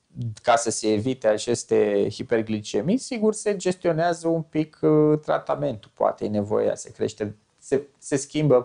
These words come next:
cumva parametrii, insulina lentă, insulina rapidă, mese mai bogate seara sau poate mai bogate în prima parte a zilei și mai sărace în calorii și glucide și proteine, lipide seara. Există o soluție întotdeauna, nu e?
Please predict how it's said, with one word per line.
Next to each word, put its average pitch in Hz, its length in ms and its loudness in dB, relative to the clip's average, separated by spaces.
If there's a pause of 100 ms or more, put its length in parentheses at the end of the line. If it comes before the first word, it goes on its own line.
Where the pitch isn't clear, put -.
cumva 117 280 2
parametrii, 107 720 0
insulina 95 440 -4
lentă, 110 320 -2
insulina 101 520 -4
rapidă, 101 680 -2 (340)
mese 110 400 0
mai 101 180 0
bogate 104 420 0
seara 104 500 0
sau 104 200 -10
poate 98 720 0
mai 101 140 -4
bogate 107 380 -2
în 104 120 -4
prima 110 280 -2
parte - 360 0
a 101 60 0
zilei 104 320 -6
și 104 180 -10
mai 101 300 -4
sărace 104 540 -2
în 101 100 -4
calorii 101 500 0
și 101 260 -6
glucide 101 520 -2
și - 180 -12
proteine, 104 440 2
lipide 101 420 -2
seara. 123 480 0 (360)
Există 113 420 0
o 104 100 6
soluție 107 440 0
întotdeauna, 107 800 2
nu 90 80 -6
e? 87 140 -10